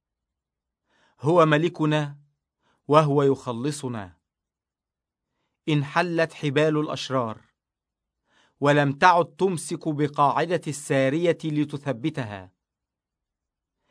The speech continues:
لم يعودوا ينصبون الأشرعة. حينئذ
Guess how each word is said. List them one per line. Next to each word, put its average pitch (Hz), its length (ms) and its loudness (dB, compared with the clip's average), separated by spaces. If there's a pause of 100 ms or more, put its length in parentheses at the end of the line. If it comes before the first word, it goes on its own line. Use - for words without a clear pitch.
(300)
لم 139 240 2
يعودوا 156 540 2
ينصبون 151 680 0
الأشرعة. 131 680 -6 (1400)
حينئذ 139 680 0